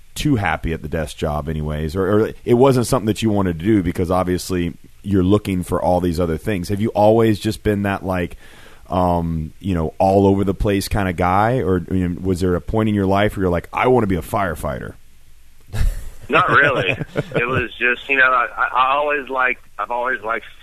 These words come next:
Speaker 2: sports and competing in health and fitness, and CrossFit was a, was a good match because going back, you know, like I said, I was training for triathlons, and, like, our town has one road, and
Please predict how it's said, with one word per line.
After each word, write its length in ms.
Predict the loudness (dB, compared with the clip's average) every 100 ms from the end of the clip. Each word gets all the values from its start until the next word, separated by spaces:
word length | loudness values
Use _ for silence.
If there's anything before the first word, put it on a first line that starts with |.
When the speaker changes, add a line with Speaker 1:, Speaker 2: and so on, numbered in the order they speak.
| -20
Speaker 2:
sports 340 | -10 -4 -4 -6 -16
and 80 | -14
competing 500 | -12 -8 -6 -4 -4
in 60 |
health 220 | -2 -2 -2
and 140 | -2
fitness, 320 | -2 -2 -4 -6 -14 -20 -20 -20 -20 -8
and 100 | -2
CrossFit 600 | 0 0 -2 2 2 0 -6 -20 -20 -20 -20 -20 -6
was 140 | -4 0
a, 340 | 0 0 -2
was 140 | -4 -4
a 120 | -6 -8 -10
good 160 | -2 0
match 360 | 2 2 2 -2
because 480 | -10 -6 -4 -2 -6 -10 -18 -20 -20 -20 -16
going 300 | -6 -4 -2
back, 300 | 2 2 2 -2 -12
you 120 | -10
know, 120 | -6
like 140 | -6 -6
I 80 | -6
said, 100 | -2
I 120 | 0 0
was 120 | -4 -6
training 200 | -2 -2
for 120 | 0 0
triathlons, 640 | 2 0 0 -2 -2 -2
and, 160 | -6 -10 -16 -20 -20 -20 -20 -20 -20 -20 -6
like, 220 | -2 -2 -4 -10 -2
our 120 | -2
town 320 | 2 0 2
has 140 | -2 -6
one 280 | -6 -6 -4
road, 420 | -4 -4 -4 -10 -16 -20 -20 -14 -10
and 180 | -8